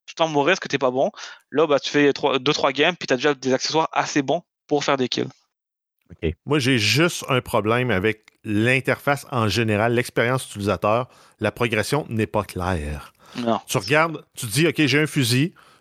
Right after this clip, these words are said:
Speaker 3: j'aimerais mettre une optique spécifique. »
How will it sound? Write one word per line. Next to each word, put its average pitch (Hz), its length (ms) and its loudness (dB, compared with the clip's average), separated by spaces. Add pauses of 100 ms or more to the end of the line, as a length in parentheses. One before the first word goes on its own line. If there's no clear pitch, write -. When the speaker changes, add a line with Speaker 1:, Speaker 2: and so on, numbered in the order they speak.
Speaker 3:
j'aimerais 127 380 2
mettre 156 380 0 (200)
une 123 180 0
optique - 400 -4
spécifique. » - 720 -4